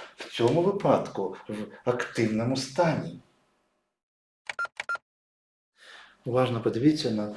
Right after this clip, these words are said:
ось ці три приклади. Здається, вони дуже зайняті. They seem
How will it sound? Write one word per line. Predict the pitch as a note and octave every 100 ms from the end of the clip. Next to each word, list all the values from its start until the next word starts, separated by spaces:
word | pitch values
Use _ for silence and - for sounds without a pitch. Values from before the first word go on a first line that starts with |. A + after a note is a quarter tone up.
| - A2
ось | -
ці | - C3+
три | C3 A#2+ B2
приклади. | A2 G#2 G2+ G2 G#2 G2+ G#2 - _ - - - - - - - _ _ - - _ - A2
Здається, | A#2 A#2 C3 C3 - E3 E3+ E3+ - A2+
вони | A2+ A2
дуже | G#2+ C3 A#2 C3+ - G#2+
зайняті. | G#2+ A2+ F#2+ F#2 F#2 - - F2+ F2+ - - - - _ _ _
They | G#2+ A#2+ C#3+ E3+ - -
seem | - C3+ - F2+ G2 A#2 C#3